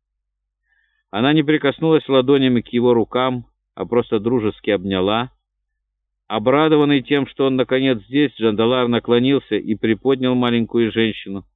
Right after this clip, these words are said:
Слегка растерявшись, она покраснела. Ей пришло в голову, что этот высокий, красивый, несколько замкнутый мужчина сильно изменился. Она не могла припомнить, чтобы он так открыто проявлял свои чувства.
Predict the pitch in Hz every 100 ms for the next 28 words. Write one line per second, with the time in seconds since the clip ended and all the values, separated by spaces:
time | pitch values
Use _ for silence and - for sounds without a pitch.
0 | _ _ _ _ _ 110 113 139 135 127
1 | - 147 156 127 92 101 104 95 104 107
2 | - 113 139 139 127 - _ _ _ 110
3 | 135 139 135 147 139 123 151 156 127 107
4 | 127 120 113 113 123 156 151 135 117 120
5 | 117 147 151 123 101 _ _ _ 110 127
6 | 131 123 127 110 135 131 123 110 120 117
7 | - 147 139 120 - _ _ - 135 151
8 | 147 123 113 120 110 110 110 - 82 -
9 | _ _ _ 101 120 131 131 117 147 -
10 | 151 135 165 156 127 - 113 117 113 -
11 | 110 - 113 131 156 143 127 117 104 107
12 | 113 - 107 107 - - - _ 85